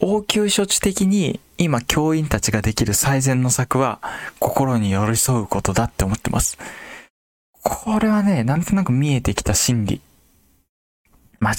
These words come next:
いないんじゃないかなと思う。どういうことかというと、まずね、お金と人をつければ、オッケーっていうことは、今現時点で日本の教育ダメかっていうと、僕ね、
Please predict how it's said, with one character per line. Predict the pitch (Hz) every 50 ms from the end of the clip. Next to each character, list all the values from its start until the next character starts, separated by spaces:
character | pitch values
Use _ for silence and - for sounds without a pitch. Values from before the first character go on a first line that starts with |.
| -
い | 147 156 160 170
な | 185
い | 190
ん |
じ | 170 131
ゃ |
な | 120 120
い |
か | 113 107
な | 101 101
と | - 104
思 | 104 101 87
う。 | - - _ - - - - - _ _ _ _ _ _ _ _ _ _ _ _ _
ど | - 143 196
う | 220
い | 180
う | 139
こ | - 117
と | 117 104
か | - 104
と | - 101
い | 98 98
う | 101
と、 | - - 120 110 101
ま | 98 120 185 214
ず | 190 147
ね、 | 110 101 104 - - - _ _ _ _ _ _ _
お | -
金 | - - 214 226 233 220
と | 214 - 208
人 | 185 - - - 180
を | 147
つ | 143 - -
け | - 139
れ | 120 117
ば、 | 113 123 113 104 - - - _ _ _ _ _ _ _ _ _ _ _ - - - - -
オ | -
ッ | 156 - -
ケ | - 113
ー | -
っ | - _ _
て | - 110
い | 104
う | 101
こ | - 101
と | - -
は、 | 101 107 98 92 - - - - - - - _ _
今 | - 269 285 240 165
現 | 127 110 190 220 247 233
時 | 202 180 170
点 | - 127 104 101
で | 107 113
日 | 107 107 107
本 | 120 139 185 196 196
の | 190
教 | 190 - 190
育 | 180 175 - 151 135 -
ダ | - - 143
メ | 226 339
か | - - 226
っ | -
て | - - - 113
い | 110
う | 107 104
と、 | - - 113 101 98 - - _ _ _ _
僕 | 139 139 196 196 233
ね、 | 254 285 330